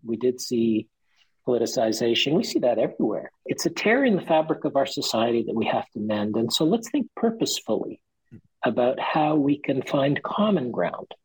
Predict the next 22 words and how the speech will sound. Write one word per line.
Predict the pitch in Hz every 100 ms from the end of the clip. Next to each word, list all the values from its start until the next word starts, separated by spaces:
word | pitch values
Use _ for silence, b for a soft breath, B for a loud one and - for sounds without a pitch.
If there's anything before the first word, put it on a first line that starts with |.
| _
in | 139 117
our | 110
society, | 104 139 - 135 127 151
because | 156 147 143
that's | - 156 - 160
what | 135
we | 139
will | 127 147
actually | 123 - 120 110
need | 107 123 202 95 b -
for | 120 107
future | - 113 - 110
protection. | 104 110 - 123 - 113 107 - -
Pandemics | 143 135 151 254 120 117 -
and | 123 127
epidemics, | 120 127 131 156 107 -
they | - 117
start | - - 147 180
and | 131 123
end | 123 139
in | 123 117
communities. | - 110 123 113 - -